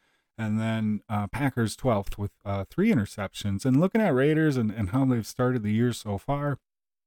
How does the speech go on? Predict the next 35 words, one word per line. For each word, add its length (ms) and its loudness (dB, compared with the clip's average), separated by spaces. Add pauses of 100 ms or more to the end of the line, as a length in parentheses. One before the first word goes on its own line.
(540)
their 200 2
one 280 4
win 300 4
came 240 2
opening 420 2
week 360 0 (560)
at 240 -2
Denver, 460 2
who 80 2
we 120 4
know 240 6
is 100 0
a 60 -2
pretty, 520 2 (220)
pretty 200 -2
garbage 480 0
team 280 2
right 200 2
now, 340 0 (500)
uh, 280 -2
although 200 0
better 300 0
than 140 2
the 80 4
Bears. 560 0 (220)
And 200 -6
they're, 520 0
they 140 2
won 300 4
by 160 4
one 280 6
at 200 0
Denver, 380 2
seventeen 520 -2
sixteen. 560 -2